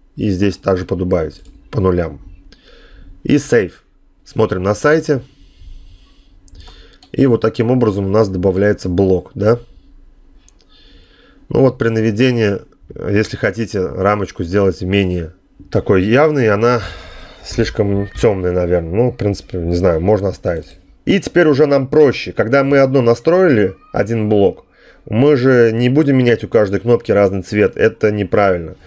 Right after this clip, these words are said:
Поэтому мы просто делаем дубликат, и меняем текст, и меняем картинку. И уже два блока добавятся достаточно быстро. Что мы делаем? Так как у нас элеме-, элементы разделены, если мы скопируем, а, вот нажмём на эти, на эти иконочки, две вот эти вот, э, такие листика, да, у нас скопируется весь контейнер вместе вот с этими блоками внизу.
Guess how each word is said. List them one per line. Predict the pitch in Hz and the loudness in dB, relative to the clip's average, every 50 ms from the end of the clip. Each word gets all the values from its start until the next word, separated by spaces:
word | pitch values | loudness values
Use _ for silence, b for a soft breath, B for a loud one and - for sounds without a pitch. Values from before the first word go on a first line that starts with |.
| B B B B B B - | B B B B B B 0
Поэтому | 120 123 143 123 127 123 | 2 2 2 2 0 -2
мы | 113 | 2
просто | - 127 127 - 101 | 2 0 0 0 -2
делаем | 101 104 117 110 101 92 | 0 0 0 0 2 -2
дубликат, | 101 98 113 123 131 135 160 170 175 175 117 | 0 0 0 0 2 2 2 2 2 0 -2
и | |
меняем | 107 107 110 110 113 107 101 95 | -4 -4 0 2 2 0 0 -2
текст, | - - 156 160 156 - - | -2 0 0 0 0 -2 -6
и | 110 | -6
меняем | 104 104 110 120 113 | -4 0 2 2 2
картинку. | 107 - 110 98 - - 113 95 90 - - | 2 0 -2 -2 0 -4 -4 -4 -4 -6 -8
И | - - - 120 127 | -6 -2 2 2 4
уже | 117 104 101 113 117 | 4 4 4 2 2
два | 104 101 101 101 | 2 2 0 0
блока | 98 101 113 107 - | 2 2 0 0 0
добавятся | 92 95 95 92 101 101 98 - - 98 | -2 -2 0 2 2 2 2 0 -2 -4
достаточно | 95 90 - - 104 101 - - 98 | -4 -4 0 0 0 0 0 -2 -4
быстро. | 92 98 113 101 - - - - - _ _ _ - | -2 0 -2 -2 -2 -6 -14 -16 -16 _ _ _ -14
Что | - - - 175 | -6 -2 0 2
мы | 170 160 | 2 2
делаем? | 135 127 139 120 104 95 87 | 2 2 2 2 2 0 0
Так | - 143 135 | 0 0 0
как | - - | 0 -2
у | 156 | 0
нас | 139 135 131 - | 0 0 0 0
элеме-, | 151 139 147 151 151 - | 0 0 2 2 0 0
элементы | - 117 123 131 143 143 120 123 | 0 0 2 2 2 2 2 2
разделены, | 117 110 101 101 123 127 135 147 151 165 170 160 - - _ _ - - | 2 0 2 0 0 0 2 2 2 0 0 -2 -4 -12 _ _ -16 -8
если | - 104 104 123 131 131 - 120 | -4 0 2 2 2 0 -2 -2
мы | 113 123 120 | 0 0 -2
скопируем, | - - 110 107 - 131 127 113 107 101 95 90 - _ _ _ _ _ _ b b b b b b b b b b b b b b - | 0 0 -2 0 2 2 2 2 2 0 -2 -4 -8 _ _ _ _ _ _ b b b b b b b b b b b b b b -2
а, | - 98 95 95 | 0 2 4 4
вот | 95 92 101 95 - | 4 2 0 0 0
нажмём | 113 113 104 131 127 113 | 0 2 2 2 2 2
на | 110 | 4
эти, | 120 151 165 - - - - | 2 2 0 -2 -8 -18 -12
на | - 104 - 101 117 | -10 -6 -2 0 2
эти | 135 156 151 - | 2 2 2 0
иконочки, | 151 135 151 156 147 135 127 - - | -2 2 2 2 2 2 -2 -4 -6
две | 110 101 104 113 123 123 117 110 | -6 -2 0 2 4 4 4 4
вот | 98 - | 2 -2
эти | 107 - - | -6 -4 -4
вот, | 104 90 - | -6 -4 0
э, | 104 104 98 98 92 | 0 2 2 2 2
такие | - 104 - - 113 104 | 0 -2 -4 -2 -2 0
листика, | 95 107 120 117 - - - - | 2 2 2 0 -2 -6 -4 0
да, | 92 107 123 135 135 135 - - | 2 4 4 2 2 -2 -8 -8
у | 113 | -2
нас | 110 131 131 | 0 0 0
скопируется | - 139 113 - - 127 123 - 117 | 0 -2 -2 0 0 -2 -2 -2 0
весь | 107 127 131 131 | 2 2 0 0
контейнер | - 117 110 95 - 131 135 127 117 95 | -2 -4 -4 0 0 0 2 2 2 0
вместе | 95 104 107 104 - - 101 | 0 -2 -2 -2 -2 -6 -8
вот | - | -4
с | - | -4
этими | 117 - 104 101 | -4 -2 -2 -4
блоками | 98 92 113 120 - - 104 95 | 0 2 2 0 0 -2 -6 -4
внизу. | 90 101 104 101 101 101 82 - | -2 -2 -2 -2 -2 -2 -2 -4